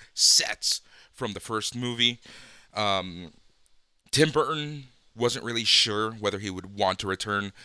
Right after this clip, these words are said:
He overall had mixed emotions of the f-, er, first movie, um, and he was quoted by saying, "I will return if the sequel offers something new and exciting. Um, otherwise, it's a most dumbfounded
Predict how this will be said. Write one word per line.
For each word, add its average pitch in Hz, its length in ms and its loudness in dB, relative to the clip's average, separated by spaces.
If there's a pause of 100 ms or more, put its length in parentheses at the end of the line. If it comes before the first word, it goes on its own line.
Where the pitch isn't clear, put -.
(200)
He 104 340 -8
overall 107 600 4 (200)
had 107 460 -4
mixed 117 220 2
emotions 110 540 -4
of 95 180 -8
the 85 60 -6
f-, - 60 -20 (420)
er, 135 60 2
first 139 360 0
movie, 170 360 0 (440)
um, 101 320 4
and 107 160 -4
he 117 200 -4
was 110 200 -2
quoted 107 400 -2
by 95 140 2
saying, 104 380 -2
"I 113 140 2
will 107 140 -4
return 110 480 -4
if 104 120 -10
the 107 80 -8
sequel 110 340 -4
offers 98 300 0
something 98 380 -8
new 101 200 -6
and 87 80 -6
exciting. 139 640 2 (520)
Um, 95 520 0
otherwise, 120 640 2
it's 107 200 -8
a 110 40 -8
most 98 460 -8
dumbfounded 90 560 -8